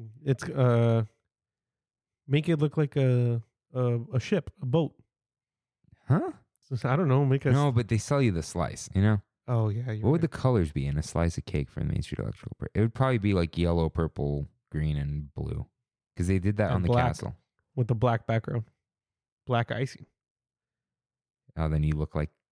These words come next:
Speaker 2: you
Speaker 1: Yeah,
Speaker 2: eat it. It's
Speaker 1: yeah.
Speaker 2: black teeth.
Speaker 1: Yeah.
Speaker 2: Like squid ink.
Speaker 1: Mm-hmm.
Speaker 2: I've had a squid ink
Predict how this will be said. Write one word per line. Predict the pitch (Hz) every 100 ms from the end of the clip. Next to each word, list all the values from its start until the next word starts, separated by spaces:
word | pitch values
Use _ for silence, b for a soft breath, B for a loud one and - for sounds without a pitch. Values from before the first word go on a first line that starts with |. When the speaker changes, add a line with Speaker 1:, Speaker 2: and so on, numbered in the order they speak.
| _ _ 131
Speaker 2:
you | 120
Speaker 1:
Yeah, | 120
Speaker 2:
eat | -
it. | - - -
It's | 123 113
Speaker 1:
yeah. | 113 - _
Speaker 2:
black | - 71 -
teeth. | 69 76 - _ _ -
Speaker 1:
Yeah. | 64 - _ -
Speaker 2:
Like | 76
squid | - - 80 73
ink. | 80 82 _ _ 131
Speaker 1:
Mm-hmm. | 120 92
Speaker 2:
I've |
had | 143 180
a | 107
squid | 69 - - 95 95 -
ink | 85 82 -